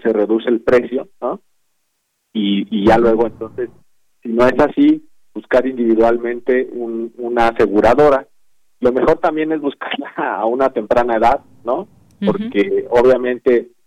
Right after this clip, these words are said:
Speaker 1: la, la prima, eh, de alguna forma, pues es más baja, ¿no? O sea, vemos que
Speaker 2: Sí.
Speaker 1: una prima entre los veinticinco años, treinta años, o quizá ya cuarenta, pues, está entre los siete mil, doce mil pesos,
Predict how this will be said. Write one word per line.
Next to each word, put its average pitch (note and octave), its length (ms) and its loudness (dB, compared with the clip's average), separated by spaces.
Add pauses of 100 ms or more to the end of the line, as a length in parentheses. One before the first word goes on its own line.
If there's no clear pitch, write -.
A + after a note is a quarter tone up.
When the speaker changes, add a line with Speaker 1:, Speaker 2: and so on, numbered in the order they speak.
(280)
Speaker 1:
la, G2+ 400 2
la G#2+ 220 -2
prima, D3 460 0 (520)
eh, G2+ 220 -6 (180)
de G#2 100 0
alguna B2 440 -2
forma, C3+ 480 2 (340)
pues - 140 -4
es B2+ 120 2
más B2+ 220 0
baja, A#2 460 0
¿no? - 160 -18 (300)
O - 120 -20
sea, A#2 120 2
vemos B2 420 0
que A2+ 100 0
Speaker 2:
Sí. F#2 200 -2 (280)
Speaker 1:
una A#2+ 280 -6
prima B2 340 4
entre A2+ 220 -2
los G2+ 160 0
veinticinco G#2+ 720 0
años, A#2+ 380 0
treinta A2+ 400 0
años, C3 360 -6 (680)
o - 120 -2
quizá - 340 2
ya C#3+ 200 6
cuarenta, C#3 640 0 (160)
pues, B2 160 -6
está - 200 -2
entre B2+ 200 -4
los G#2+ 220 -2 (160)
siete A2+ 280 0
mil, C3 400 0
doce A2+ 260 0
mil A2+ 240 -4
pesos, C3 420 0